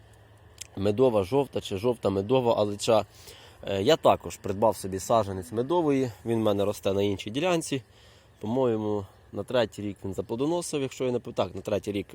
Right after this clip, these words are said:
він дав сигнальне плодо-, плодоношення, і він один в один сходиться з ось цим сортом, Нікітська жовта. Я не хочу стверджувати нічого, там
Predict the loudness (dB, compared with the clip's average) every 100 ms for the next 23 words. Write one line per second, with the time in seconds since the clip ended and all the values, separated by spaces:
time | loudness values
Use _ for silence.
0 | -10 -6 -2 -2 -2 -2 -2 -2 -4 -2
1 | -2 -2 -4 -2 0 2 0 2 0 0
2 | -8 -20 -20 -4 0 2 2 0 0 2
3 | 2 2 2 0 0 -2 -2 -4 -8 -2
4 | 0 0 0 -2 0 0 0 0 0 0
5 | -6 -6 -6 -6 -4 0 0 -2 -6 -10
6 | -16 -20 -20 -20 -20 -20 2 6 6 4
7 | 2 2 -2 2 4 4 0 -2 -2 -2
8 | 2 4 4 2 -6 -10 -6 -4 -4 -8